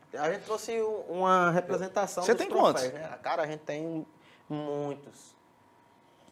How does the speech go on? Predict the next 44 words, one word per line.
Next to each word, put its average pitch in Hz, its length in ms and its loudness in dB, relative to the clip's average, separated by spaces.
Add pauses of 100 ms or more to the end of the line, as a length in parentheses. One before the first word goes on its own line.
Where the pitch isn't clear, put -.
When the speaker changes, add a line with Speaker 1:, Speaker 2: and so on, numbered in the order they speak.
(140)
Speaker 1:
Tá, 135 140 -2
Luciano, 175 420 0
eu 175 40 4
vou 165 80 6
Speaker 2:
Dezoito 190 480 8
anos 220 320 10
também? 196 340 10
Speaker 1:
É, - 640 6
dezoito 160 320 0
anos, 165 160 0
Luciano, 190 280 0
eu 190 60 4
vou, 185 280 4
acho 180 100 2
que 202 80 2
a 190 40 4
gente 180 100 0
dá 175 80 4
pra 185 160 0
encher 190 180 -2
um 208 60 -8
quarto. 139 340 -2
Eu 156 140 2
vou 185 320 4
fazer 165 380 2
depois, 147 520 -2 (500)
espalhar 165 480 8
todos, 170 300 2
vamos 170 280 2
fazer 165 200 -2
uma 165 140 -4
fotografia 151 480 -10
e - 20 -12
vou 160 120 -8
mandar 165 180 -8
pra 165 100 -10
vocês. 160 300 -12
São 180 180 -12
muitos, 104 420 -18
velho. - 140 -20
Speaker 2:
São 131 140 -12
muitos, 113 240 -12
Speaker 1:
São 117 160 -10
Speaker 2:
né? 117 60 -16